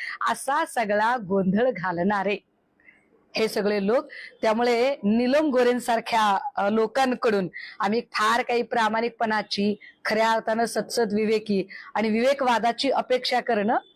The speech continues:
हा आमचा खरं तर वेंधळेपणा ठरेल. त्यामुळे गोरेंकडून आम्हाला कसल्याही, अ, गोरेपणाची अपेक्षा नाहीये. गोरे या काळ्या मनाचे आहेत हे आम्हाला माहिती आहे.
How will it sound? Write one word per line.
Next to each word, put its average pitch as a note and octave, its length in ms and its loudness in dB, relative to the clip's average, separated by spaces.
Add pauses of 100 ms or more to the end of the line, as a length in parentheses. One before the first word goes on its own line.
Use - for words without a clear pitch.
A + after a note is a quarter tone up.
हा D#4+ 220 2
आमचा B3+ 360 -2
खरं E4+ 160 2
तर E4 360 2
वेंधळेपणा A#3+ 520 2
ठरेल. G#3 300 0
त्यामुळे - 540 -2
गोरेंकडून E4 640 2
आम्हाला D4+ 260 2
कसल्याही, C4+ 540 0 (360)
अ, G#3 80 0 (640)
गोरेपणाची D4 680 2
अपेक्षा B3 440 0
नाहीये. G3+ 440 0 (380)
गोरे A#3 300 4
या C#4+ 80 4
काळ्या C4 320 2
मनाचे C4 340 0
आहेत B3+ 220 0
हे C4 60 -2
आम्हाला A#3 280 0
माहिती G3+ 300 0
आहे. E3+ 180 -4